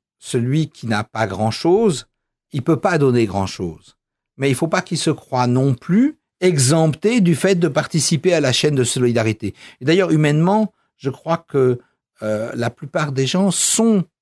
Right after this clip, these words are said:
naturellement dans cette démarche. On sait très bien que quand il y a des situations difficiles,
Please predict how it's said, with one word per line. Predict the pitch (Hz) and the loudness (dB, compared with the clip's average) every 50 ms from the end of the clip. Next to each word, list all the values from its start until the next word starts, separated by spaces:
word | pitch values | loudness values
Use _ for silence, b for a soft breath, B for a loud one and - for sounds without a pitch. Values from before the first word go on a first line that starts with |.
| - | -6
naturellement | 127 131 131 123 - - 131 127 123 139 139 127 | -4 -2 -2 -2 -4 -2 0 0 0 2 0 0
dans | 117 110 | 0 -2
cette | - - 113 117 | -2 -2 -2 0
démarche. | 127 135 139 117 - - | 0 0 0 -2 -4 -4
On | 120 | -8
sait | - - 117 | -6 -6 -6
très | - - 147 139 | -6 -4 -4 -2
bien | 139 156 143 127 | -2 -2 -2 -2
que | - 110 | -4 -6
quand | - 143 143 131 - - | -6 -4 -6 -6 -6 -6
il | 120 | -4
y | 120 | -2
a | 127 120 | -2 -2
des | 107 104 | -2 -4
situations | 92 - - 117 - 117 113 - - - 127 120 | -6 -8 -10 -8 -6 -4 -4 -4 -4 -4 -2 -2
difficiles, | 104 104 104 - - 113 - - - 143 143 135 120 117 | -2 -4 -6 -6 -6 -6 -4 -4 -2 0 0 0 0 -2